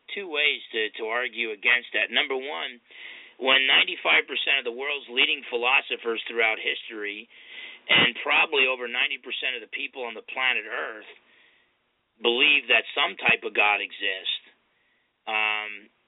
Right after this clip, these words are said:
I think the burden of proof is on the five to ten percent who disagree with us. You know, that, that, that, that's number one. Uh, number two, if these atheists only lacked belief in God, and it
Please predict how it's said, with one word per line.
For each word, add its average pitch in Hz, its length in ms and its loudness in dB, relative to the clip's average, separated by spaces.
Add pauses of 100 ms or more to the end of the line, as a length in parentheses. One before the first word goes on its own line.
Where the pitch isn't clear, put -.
(300)
I 123 160 6
think 127 160 0
the 120 160 -2
burden 123 260 0
of 104 140 -14
proof 151 320 -10
is 104 80 -8
on 110 260 -6
the 98 300 -8
five 110 320 6
to 104 60 -8 (100)
ten 123 160 4
percent 110 400 -6
who 101 80 -14
disagree 110 560 0
with 113 100 -10
us. - 200 -10 (640)
You 117 160 2
know, 104 160 4
that, 113 160 0 (160)
that, 127 240 4
that, 143 200 6 (120)
that's 151 240 2
number 123 320 -2
one. 120 480 -10 (460)
Uh, 123 320 4 (160)
number 175 240 -2
two, 165 560 -2 (560)
if 220 320 6
these 180 160 -4
atheists 160 720 4
only 135 1600 -8
lacked 175 480 2
belief 120 400 -6
in 107 240 -4
God, 101 400 2
and - 1200 -6
it 127 80 0